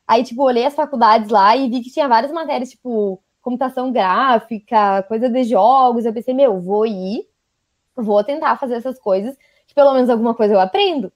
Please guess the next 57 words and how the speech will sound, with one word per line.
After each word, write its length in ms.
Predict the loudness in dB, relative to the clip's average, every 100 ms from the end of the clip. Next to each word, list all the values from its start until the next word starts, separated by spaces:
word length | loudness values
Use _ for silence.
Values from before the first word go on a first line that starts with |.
| _ _ _ _
Aí 220 | 0 2
fui, 420 | 2 -2 0 2 2
nossa, 280 | 0 0
tomei 220 | -2 -2 -2
mó 200 | 0 -2
pau 360 | 2 4 4 4
lá 240 | 4 2
naquelas 280 | 0 -6 -6
matérias, 440 | -8 -4 -2 -2
era 100 | -4
tudo 160 | -6 -12
em 100 | -8
italiano, 560 | -6 -4 -4 -4 -2 -2
foi, 100 | -4
tipo, 180 | -8
uma 120 | -8 -10
desgraça. 580 | -6 -2 2 2 0 -4 -4 -8
<laughs> 140 | _ -12 -10 -10 -14 -12
E 220 | -6 2
aí 840 | 4 6 6 2 -2 -8 -8 -10 -12 _ _
cheguei 400 | -10 -6 -2 0 2
lá, 120 | 0
tipo, 460 | -2 -10 -8 -8 -14 -14
no 340 | -8 -6 -6
site 460 | -4 0 0 -2 -8
dizia 320 | -8 -6 -6
que 60 | -4
as 80 |
matérias 360 | -4 -2 0 2
eram 160 | 0 0
em 60 |
inglês. 300 | -2 -2 -2 -6 _ _ _ _ -4
Aí 160 | -2 -2
eu, 60 |
"Não, 200 | -2 -6
tá, 160 | -6 -6
beleza, 340 | -4 -4 -4
em 40 | -8
inglês 260 | -8 -6
eu 80 | -6
me 160 | -6 -6
viro, 380 | -8 -8 -6 -4
né?" 180 | -4 -8 _ _
Chegou 240 | -6 0 2
lá, 140 | 2
tipo, 140 | 0 -2
no 100 | -2
primeiro 360 | -2 -2 -2 -2
dia, 200 | -2 -4
o 60 |
professor 340 | -4 -6 -6 -4
falando 240 | -2 -2
italiano, 600 | 0 0 0 0 0 -2
e 160 | 0 2
aí 100 | 2
ele 140 | -2
assim, 280 | -6 -6 -10